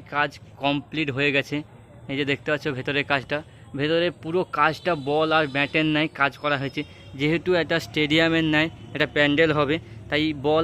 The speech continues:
আর ব্যাটের ন্যায় কাজ করা হয়েছে। এবং এইখানে, এইখানে থাকবে মায়ের মূর্তিটা। অসাধারণ, অসাধারণ একটা প্যান্ডেল হতে চলেছে। এবছর প্যান্ডেল ঘোরার লিস্টে তোমরা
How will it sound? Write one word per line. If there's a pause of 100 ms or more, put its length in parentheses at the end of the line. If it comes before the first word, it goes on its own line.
আর
ব্যাটের
ন্যায়
কাজ
করা
হয়েছে।
এবং (200)
এইখানে, (380)
এইখানে (100)
থাকবে (520)
মায়ের (100)
মূর্তিটা। (680)
অসাধারণ, (160)
অসাধারণ
একটা
প্যান্ডেল
হতে
চলেছে। (580)
এবছর (180)
প্যান্ডেল (100)
ঘোরার (200)
লিস্টে (120)
তোমরা